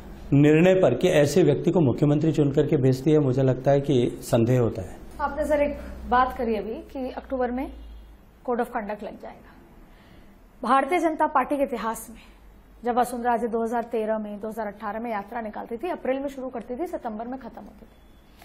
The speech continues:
Speaker 2: कार्यकर्ताओं का सवाल है जो आप तक लेकर आई, सवाल यह है कि सितंबर में तो शुरू हो रही है, पच्चीस सितंबर को खत्म हो जाएगी। दो सौ विधानसभाएं हैं।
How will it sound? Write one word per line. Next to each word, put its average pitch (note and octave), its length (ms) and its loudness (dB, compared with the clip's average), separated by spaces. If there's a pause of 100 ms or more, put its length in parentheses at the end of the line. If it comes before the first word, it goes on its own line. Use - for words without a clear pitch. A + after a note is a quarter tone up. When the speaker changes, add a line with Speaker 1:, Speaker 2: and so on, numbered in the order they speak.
(960)
Speaker 2:
कार्यकर्ताओं D4+ 580 4
का G4 100 4
सवाल D#4 340 4
है D#4+ 80 4
जो D#4+ 80 4
आप B3+ 220 2
तक A#3+ 100 -4
लेकर A3 280 -6
आई, G3+ 140 -10 (1080)
सवाल E4 260 6
यह G4 180 2
है F4 200 4
कि G4 120 -6
सितंबर E4 480 2
में F4 220 -2
तो F#4 120 -2
शुरू C4 320 -2
हो A#3+ 100 0
रही A3+ 180 -6
है, G3 80 -16 (720)
पच्चीस E4 340 0
सितंबर D#4 440 0
को E4+ 200 -2
खत्म C#4 320 -6
हो G#3 120 -8
जाएगी। - 360 -16 (1600)
दो F4 180 6
सौ G4+ 300 2
विधानसभाएं C4 720 -2
हैं। - 160 -18